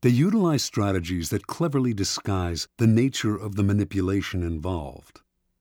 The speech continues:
These types, for example, will often display their weakness and lack of power as a kind of moral virtue. But true powerlessness, without any motive of self-interest,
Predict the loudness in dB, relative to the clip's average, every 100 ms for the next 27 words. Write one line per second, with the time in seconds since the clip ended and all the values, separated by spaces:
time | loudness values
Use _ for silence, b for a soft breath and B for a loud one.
0 | _ _ _ -2 0 0 0 -2 -2 -6
1 | -6 -2 -2 -2 -2 -2 -6 -12 B B
2 | B 2 2 2 2 0 -2 0 0 2
3 | 2 2 0 0 0 -2 -6 -2 0 0
4 | -2 -4 -6 -8 -6 -2 -2 -2 -4 -4
5 | -4 -4 0 0 0 -4 0 4 6 6
6 | 4 2 -2 -4 -2 -2 -2 -8 -10 -14
7 | _ _ _ _ _ 0 0 0 -2 2
8 | 2 2 -2 -2 -2 -2 -6 -6 -6 -6
9 | -8 -8 -10 -10 -16 _ _ 0 0 0
10 | 0 4 4 6 4 2 0 -2 -2 -2
11 | 2 0 0 -2 -4